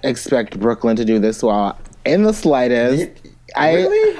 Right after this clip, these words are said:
Speaker 1: I watched this in the bar, at the bar, and I was in shock at how amazing she did, how funny it was. Like, I was dying the entire time. I was so proud of Brooklyn, honestly.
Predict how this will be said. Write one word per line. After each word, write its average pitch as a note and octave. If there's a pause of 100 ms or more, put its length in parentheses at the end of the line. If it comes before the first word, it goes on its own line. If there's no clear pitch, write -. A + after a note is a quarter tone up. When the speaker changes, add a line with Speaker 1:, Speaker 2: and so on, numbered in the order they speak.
Speaker 1:
I -
watched G3+
this F#3+
in E3
the D3+
bar, C3+
at C3
the C#3
bar, C3 (380)
and C3 (100)
I C#3
was C#3+ (100)
in D3
shock D#3+
at C#3
how B2 (300)
amazing C#3+
she D#3
did, C#3+
how C3+ (280)
funny D#3
it E3
was. D#3
Like, B2 (360)
I B2+
was C3+
dying A2+
the A2
entire G#2+
time. G#2
I B2+
was D#3+
so A#2
proud G2+
of G2+
Brooklyn, F2+ (360)
honestly. D#2+